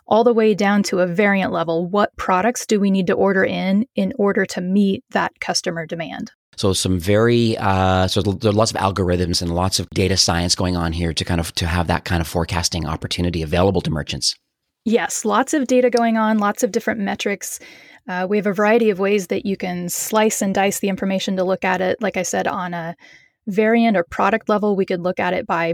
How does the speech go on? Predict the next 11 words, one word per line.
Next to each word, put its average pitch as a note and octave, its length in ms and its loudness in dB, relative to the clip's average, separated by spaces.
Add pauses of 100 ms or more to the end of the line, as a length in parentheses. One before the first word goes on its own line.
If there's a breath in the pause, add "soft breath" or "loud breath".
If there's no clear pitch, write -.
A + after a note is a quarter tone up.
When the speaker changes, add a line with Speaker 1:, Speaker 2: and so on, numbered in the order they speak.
(100)
Speaker 1:
brand G#3 480 0
or F#3+ 120 0
by E3 140 -4
supplier, G3+ 800 -2 (160)
categories A#3+ 580 2
within A3+ 300 0
Shopify G3 600 -2
import G3 380 -2
into F#3 220 -6
our F#3 80 -2
system. F#3 500 -6